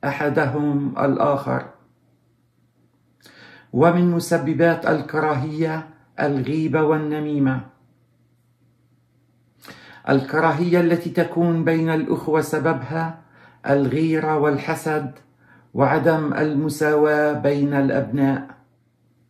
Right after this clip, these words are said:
حض الإسلام على المحبة والتراحم ورقة القلب. رقة القلب من أعظم النعم،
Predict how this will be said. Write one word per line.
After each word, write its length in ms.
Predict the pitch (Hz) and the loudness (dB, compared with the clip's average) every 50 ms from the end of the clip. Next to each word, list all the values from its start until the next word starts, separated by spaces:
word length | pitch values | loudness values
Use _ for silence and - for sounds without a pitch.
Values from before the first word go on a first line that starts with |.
| _ _ _ _ _ _ _ _ _ _ - - - _ _ - _ _ _ _ _ _ | _ _ _ _ _ _ _ _ _ _ -20 -20 -20 _ _ -20 _ _ _ _ _ _
حض 420 | - - - 143 180 180 147 135 156 | -18 -10 -2 0 0 0 0 0 0
الإسلام 880 | 165 156 143 123 135 - - 160 160 165 165 160 160 160 160 156 - | 0 0 0 -4 -4 -4 -2 -2 0 0 2 0 0 0 -2 -4 -4
على 260 | - - 139 151 156 156 | -4 -4 -2 0 0 0
المحبة 640 | 151 151 143 135 139 - 165 151 135 117 151 151 | 0 0 -2 -2 -2 -2 -2 -2 -2 -4 -2 0
والتراحم 1120 | 147 151 151 147 - - 151 147 147 156 156 147 - - 151 151 151 151 151 147 139 131 123 | 0 0 0 0 -2 -4 -4 -2 -2 -2 -2 -2 -4 -4 -4 -2 -2 -2 -4 -2 -2 -2 0
ورقة 540 | 135 143 147 151 139 139 - - 156 139 - 151 | 2 2 0 0 -2 -4 -4 -4 -2 -2 -2 0
القلب. 600 | 139 131 127 - 151 143 131 127 127 - - - - _ _ _ _ _ _ _ _ _ _ _ _ _ _ _ _ _ _ _ _ _ _ _ _ _ _ _ _ _ _ _ _ _ _ - - - - - - - - - | -2 -2 -2 -2 -2 0 0 0 0 -2 -6 -12 -18 _ _ _ _ _ _ _ _ _ _ _ _ _ _ _ _ _ _ _ _ _ _ _ _ _ _ _ _ _ _ _ _ _ _ -20 -20 -20 -20 -20 -20 -14 -6 -4
رقة 400 | 120 151 143 - - - 156 - - | -2 -2 -2 -4 -2 -4 -2 -2 0
القلب 720 | 151 139 - - - 165 160 156 156 147 117 104 - - | -2 -2 -2 -2 0 0 0 0 0 -2 -4 -6 -6 -4
من 220 | - 151 151 151 - | -2 -2 -2 -2 0
أعظم 640 | - 143 147 147 143 147 151 151 151 151 - - | 0 0 0 0 0 0 0 -2 0 -2 -2 -2
النعم، 640 | 139 147 147 151 151 131 - 151 151 151 151 143 139 | -2 0 0 -2 -2 -2 -2 -2 -4 -4 -6 -8 -10